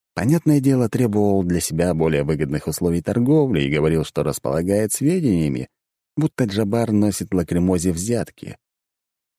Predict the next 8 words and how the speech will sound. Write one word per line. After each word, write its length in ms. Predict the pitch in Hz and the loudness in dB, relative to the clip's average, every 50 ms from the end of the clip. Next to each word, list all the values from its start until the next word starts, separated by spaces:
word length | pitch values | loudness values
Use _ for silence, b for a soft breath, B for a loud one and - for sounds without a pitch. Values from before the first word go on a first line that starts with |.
| _ _ _ _ _ _ _ _ _ _ - | _ _ _ _ _ _ _ _ _ _ -2
Я 160 | 69 71 73 | -2 -2 0
пообещал 460 | - 73 76 78 76 - 76 73 78 | -2 -2 0 0 0 0 0 0 0
ему 140 | 76 78 76 | 0 0 0
разобраться 680 | 80 78 85 82 85 104 104 101 101 - - 110 117 | 0 0 -2 -2 0 0 0 0 0 -2 -2 0 0
во 160 | 110 87 69 64 | 2 2 0 -2
всех 320 | - - - 78 73 - | -4 -4 -4 -4 -2 -2
его 160 | 71 73 76 | -2 -2 -2
жалобах, 640 | 73 71 78 95 101 98 95 92 92 92 92 - | -2 -2 0 0 2 2 2 2 0 -2 -4 -4